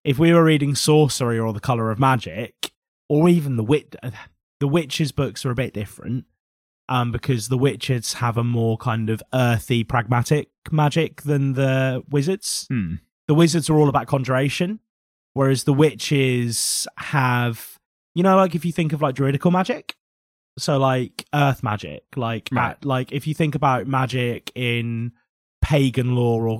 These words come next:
Speaker 1: early Celtic
Speaker 2: Well, hang on,
Speaker 1: mythology.
Speaker 2: hang on, hang on. What kind of magic does Alan Moore do? Just so my point of, <laughs> my frame of reference.
Speaker 1: I think if Alan Moore did magic, it would be crunchy druidy magic. It wouldn't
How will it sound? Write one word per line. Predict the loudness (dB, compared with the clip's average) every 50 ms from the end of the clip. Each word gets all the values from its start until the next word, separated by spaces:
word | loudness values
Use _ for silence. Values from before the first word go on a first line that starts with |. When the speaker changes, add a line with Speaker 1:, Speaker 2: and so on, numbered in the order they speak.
| -4 -6
Speaker 1:
early | -6 -4 -4 -4
Celtic | -2 -2 -2 -2 0 0 0 0 0 -4 _ _ -20 -20 _ _ _
Speaker 2:
Well, | 0 2
hang | 2 2
on, | 2
Speaker 1:
mythology. | 4 4 4 4 4 4
Speaker 2:
hang | 2 2
on, | 0 0
hang | -2 -4
on. | -8 -12 _ _ _ _
What | 0 2 4
kind | 4 4 4
of | 4
magic | 2 0 2 0 -2 -4
does | -4 -4 -2
Alan | -2 -2 0 -2 -2
Moore | -2 -2 -4
do? | -6 -8 -12 -14 -14 -14 -14 -16 _ _ _ _ _ _ _ _ _ _ _ _ 0
Just | 0 2 4
so | 2 2
my | 2 2 0
point | 2 0 0 0 0
of, | -4 -6
<laughs> | -6 -2 2
my | 2 2 2
frame | 4 2 2 2 2 0
of | -2 -2
reference. | -4 -4 -4 -6 -8 -8 -6 -6 2 4
Speaker 1:
I | 6 8 8 8 6 6 2
think | 2 2 4 4 4 2 0 -2 -4 -6 -8 -12 -8 _
if | 0 2 6 6
Alan | 6 6 6 6 4 4
Moore | 4 6 6 6 6 6 6 4 4 0 0
did | 2 2 2 4
magic, | 4 2 2 2 0 -2 -4 -4
it | -4 -4
would | -4 -4 -4
be | -6 -6
crunchy | -2 0 0 0 0 -2 -2 -2 -2 -2
druidy | -2 -2 0 0 0 -2 -4 -6 -6
magic. | -6 -8 -8 -10 -10 -12 -12 -12 -8 -4
It | -2 2
wouldn't | 2 2 2 2